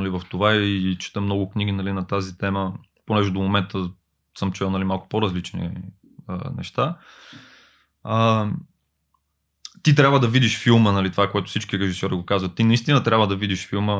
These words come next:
от началото до края, още преди да си стъпил на терен. Защото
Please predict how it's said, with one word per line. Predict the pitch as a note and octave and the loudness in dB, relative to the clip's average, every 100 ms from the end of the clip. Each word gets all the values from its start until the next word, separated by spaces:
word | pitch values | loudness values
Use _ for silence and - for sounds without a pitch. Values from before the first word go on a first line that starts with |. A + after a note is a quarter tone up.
| F#2+ | -2
от | - A2 | 0 0
началото | G#2 F#2 G#2 G2 | 0 -2 -2 -2
до | F#2+ F#2 | -8 -2
края, | A2+ A#2 | 2 2
още | A2+ - | 0 -6
преди | G#2 G2+ | -4 -4
да | |
си | F#2+ | -4
стъпил | - F#2+ F#2+ | -8 -8 -4
на | F2+ - | -4 -6
терен. | F2 F2 F2+ _ _ - | -8 -10 -10 _ _ -8
Защото | G2+ G2+ C3 - G#2+ G2+ | -6 0 -2 0 -2 -2